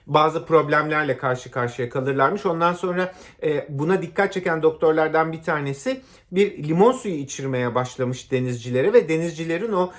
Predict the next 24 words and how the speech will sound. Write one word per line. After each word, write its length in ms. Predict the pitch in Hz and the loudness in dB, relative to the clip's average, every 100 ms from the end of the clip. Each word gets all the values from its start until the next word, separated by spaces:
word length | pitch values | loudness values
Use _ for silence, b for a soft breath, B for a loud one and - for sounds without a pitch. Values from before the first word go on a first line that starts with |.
| B | B
skorbut 480 | - - 160 196 - | -12 4 4 4 0
denen 280 | 180 151 135 | 2 2 0
hastalığı 680 | 151 147 - 135 135 240 | -2 -4 -2 0 6 6
ortadan 580 | 247 175 - 147 247 294 | 6 2 2 2 2 4
kalkmış. 440 | 202 160 127 120 160 | 2 2 0 -4 2
Dolayısıyla 680 | 165 208 208 233 190 160 B B - | 4 2 0 -2 -2 -2 B B -2
aslında 400 | 160 - 190 190 185 B - | 0 0 0 0 -2 B -2
her 200 | 151 170 | 0 2
ne 80 | |
kadar 260 | 220 233 202 | 2 4 4
o 180 | 165 165 | 4 4
dönemlerde 560 | 160 156 151 151 147 | 2 2 0 -2 0
hani 340 | 156 165 151 - B B | -2 -2 -4 -6 B B
bunda 440 | 131 131 160 185 | -8 -2 0 2
etkenin 680 | 190 - 151 - 175 175 160 | 2 2 -4 -2 0 0 -2
C 220 | 139 170 | 2 2
vitamini 340 | 196 202 180 165 | 2 0 0 -2
eksikliği 640 | 156 - - 143 160 165 | -4 -8 -12 -10 -2 0
olduğu 480 | 151 156 143 143 139 | 4 2 2 -2 -2
bilinmese 680 | 151 180 240 175 127 120 120 | 0 2 2 0 -2 -2 0
de 200 | 214 B B B | -2 B B B
orada 280 | 202 208 233 | 4 4 0
bir 100 | 254 | 0
takım 400 | 247 196 180 | 0 2 0